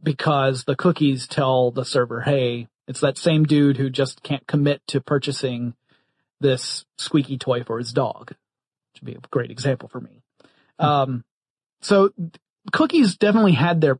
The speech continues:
Speaker 1: place, but obviously have been, they've got a lot of, there's a lot of bad rap about cookies too, because of things like the, the idea of tracking, um,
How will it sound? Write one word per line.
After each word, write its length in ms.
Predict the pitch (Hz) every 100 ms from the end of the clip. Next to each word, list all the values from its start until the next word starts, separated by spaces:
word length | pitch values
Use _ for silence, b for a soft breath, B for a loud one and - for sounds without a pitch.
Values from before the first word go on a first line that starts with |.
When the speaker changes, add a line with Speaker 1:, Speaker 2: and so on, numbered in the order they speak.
| _
Speaker 1:
place, 600 | - - 190 135 117 - -
but 160 | 139 -
obviously 500 | 156 147 - 139 127
have 300 | 131 123 123
been, 460 | 139 127 120 120 - _ _ _ _ _ _ -
they've 140 | 170
got 120 | 202
a 40 | 185
lot 200 | 165 151
of, 120 | 139 - _ _ - _ _ _
there's 160 | 180 175
a 40 |
lot 160 | 202 208
of 80 | 151
bad 240 | 156 139
rap 260 | 131 117 -
about 240 | - -
cookies 400 | - 120 - -
too, 300 | - 117 - _
because 360 | 143 143 127 135
of 180 | 127 -
things 260 | 131 123
like 120 | 120 - -
the, 260 | 123 120
the 140 | 131 131
idea 280 | 135 139 127
of 80 |
tracking, 720 | - - 139 135 135 120 117 117 _ _ _ _
um, 480 | 113 113 104 107 104